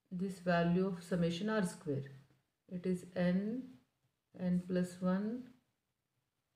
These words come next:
two n plus one upon six.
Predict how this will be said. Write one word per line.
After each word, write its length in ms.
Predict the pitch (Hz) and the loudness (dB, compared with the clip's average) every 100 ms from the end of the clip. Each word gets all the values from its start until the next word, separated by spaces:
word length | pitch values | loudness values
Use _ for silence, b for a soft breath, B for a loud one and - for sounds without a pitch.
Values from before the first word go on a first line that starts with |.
| _ | _
two 240 | - 220 214 190 | -8 -6 -4 -2
n 240 | 190 185 | 0 0
plus 280 | 185 185 180 | 0 -2 -2
one 360 | 185 180 196 240 - _ _ _ _ _ 180 | -2 -2 -2 -4 -12 _ _ _ _ _ -12
upon 460 | 170 175 175 175 | -8 -2 2 2
six. 360 | 175 151 135 | 2 -4 -6